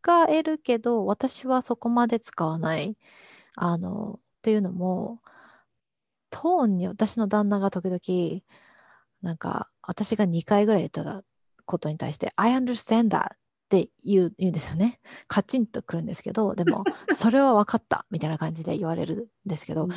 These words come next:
Speaker 1: そういう時とか、
Speaker 2: うん。
Speaker 1: まあ、他にも多分、まあ、使えるっちゃ使えるんですけど、understandとか、I knowとか、I seeだけじゃなくて、他にも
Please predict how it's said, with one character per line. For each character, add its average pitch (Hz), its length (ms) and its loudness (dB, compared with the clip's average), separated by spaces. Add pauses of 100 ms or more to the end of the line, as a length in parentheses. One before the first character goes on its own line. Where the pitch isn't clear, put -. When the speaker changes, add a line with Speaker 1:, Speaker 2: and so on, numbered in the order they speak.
(140)
Speaker 1:
そ - 180 -2
う 302 100 2
い 302 60 2
う 294 80 -2
時 269 260 -6
と 240 140 -6
か、 269 220 2
Speaker 2:
う 202 40 2
ん。 196 40 -2
Speaker 1:
ま 175 60 -2
あ、 - 20 -10
他 190 180 2
に 180 100 0
も 160 120 -6
多 - 120 -4
分、 - 140 -12 (160)
ま 180 140 -4
あ、 - 20 -10
使 - 240 2
え 214 40 6
る 208 60 0
っ - 40 -6
ち - 60 -10
ゃ - 40 -6
使 - 180 -8
え 170 40 -4
る - 60 -8
ん 202 40 -8
で 180 60 -8
す - 100 -14
け - 80 -10
ど、 165 260 -2 (540)
understand 254 640 -2
と 196 100 0
か、 - 120 -2
I 170 100 2
know 196 400 2
と 196 100 -14
か、 170 320 0
I 190 120 2
see 170 380 -2 (140)
だ 185 120 0
け - 120 -2
じ - 100 -2
ゃ 165 60 -6
な 170 140 -6
く - 100 -20
て、 - 80 -4
他 220 240 0
に 302 60 -4
も 254 100 -2